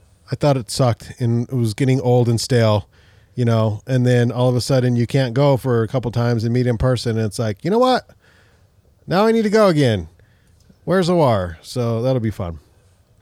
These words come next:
Uh, good news about Tenzing Norgay. The biography is going to become a Netflix film. An Ed Douglas biography about Tenzing Norgay is slated to be adapted for the screen by Netflix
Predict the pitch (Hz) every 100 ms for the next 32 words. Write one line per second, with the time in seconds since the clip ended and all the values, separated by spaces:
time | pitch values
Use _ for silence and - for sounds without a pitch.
0 | _ - 147 151 156 156 160 190 214 214
1 | 202 180 185 165 175 185 170 170 156 175
2 | 151 131 151 147 143 143 160 180 165 170
3 | 160 139 160 156 143 135 156 156 156 139
4 | 135 151 160 160 135 - - - 170 139
5 | 123 135 _ _ _ - 135 156 147 160
6 | 151 147 147 143 147 143 - 143 139 -
7 | 127 139 143 - - 147 131 131 135 135
8 | 117 113 104 151 156 135 156 139 135 131
9 | 113 143 147 165 160 - 143 - 139 143
10 | 135 123 139 - - 170 160 143 - -
11 | - -